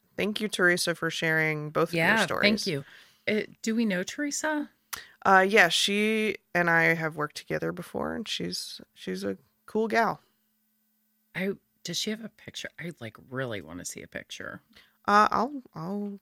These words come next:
Speaker 2: Yeah, ask her if she can get us a picture of
Speaker 1: Yeah, I'll
Speaker 2: some
Speaker 1: ask her.
Speaker 2: kind.
Speaker 1: So we thank you f-, everyone for sending in your stories. Um, we have some more that we will probably le-, read on later episodes, but we don't want this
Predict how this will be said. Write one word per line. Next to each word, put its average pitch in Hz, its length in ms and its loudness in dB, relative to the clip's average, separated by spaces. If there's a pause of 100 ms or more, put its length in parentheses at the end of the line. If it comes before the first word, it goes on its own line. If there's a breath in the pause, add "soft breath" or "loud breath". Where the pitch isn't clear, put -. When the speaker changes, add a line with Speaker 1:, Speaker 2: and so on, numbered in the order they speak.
(240)
Speaker 2:
Yeah, 135 300 -6
ask - 260 -8
her 202 80 -8
if 180 60 -12
she - 160 -14
can 147 180 -14
get 139 160 -18
us - 160 -12
a - 40 -20
picture - 360 -20
of - 60 -10
Speaker 1:
Yeah, 208 80 -4
I'll 208 60 0 (140)
Speaker 2:
some 214 80 -4
Speaker 1:
ask - 180 -8
her. 180 100 -6
Speaker 2:
kind. - 100 -18 (540 soft breath)
Speaker 1:
So 226 260 4
we 233 360 -2 (120)
thank 254 220 0
you 285 80 2
f-, - 180 -8 (140)
everyone 202 360 4
for 185 160 0
sending 190 340 2
in 190 100 2
your 180 100 2
stories. 175 720 2 (100)
Um, 160 460 0 (320)
we 190 140 0
have 208 300 6
some 190 200 4
more 180 460 6
that 175 220 2
we 165 160 -2
will 165 200 0
probably 170 380 2
le-, 165 280 -2
read 170 420 0
on 160 180 2
later 160 260 0
episodes, 190 600 -4
but 165 280 -4
we 165 140 -2
don't 170 180 -4
want 160 180 -6
this - 280 -4